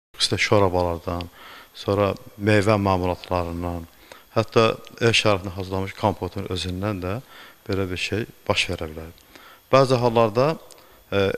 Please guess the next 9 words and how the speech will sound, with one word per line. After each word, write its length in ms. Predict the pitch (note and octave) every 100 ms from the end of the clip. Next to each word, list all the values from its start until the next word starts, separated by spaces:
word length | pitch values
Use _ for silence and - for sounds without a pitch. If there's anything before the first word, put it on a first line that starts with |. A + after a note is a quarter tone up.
| B2+
ev 80 | C3
şəraitində 800 | - A#2 A2 F#2+ G#2 G2+ A#2+ B2+ - - A2
duzlaşdırılmış 960 | G2+ A2 G2 - G#2 G2+ G2+ B2+ - - -
balıq 320 | G#2 A2 -
məhsullarının 720 | G2 - G2+ F#2+ F#2 F#2 G2+ -
istifadə 480 | - - F#2 G#2+ A2
ilə 160 | F2 E2
də, 160 | F2+ A#2 - - - - -
e, 80 | -